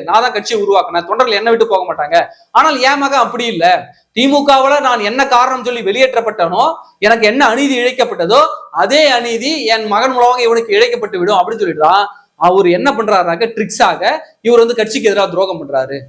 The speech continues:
நிர்வாகிகளுக்கு எதிராக பேசுறாருன்னு சொல்லி மல்லை சத்யா மேல வைகோ பழி போடுறாரு.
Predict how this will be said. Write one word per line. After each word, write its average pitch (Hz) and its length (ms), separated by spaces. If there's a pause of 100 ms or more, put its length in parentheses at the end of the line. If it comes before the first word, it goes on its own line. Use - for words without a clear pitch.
நிர்வாகிகளுக்கு 240 640
எதிராக 196 240
பேசுறாருன்னு 180 480
சொல்லி 175 160 (320)
மல்லை 269 280
சத்யா 233 340
மேல 202 180 (280)
வைகோ 269 300
பழி 226 200
போடுறாரு. 165 340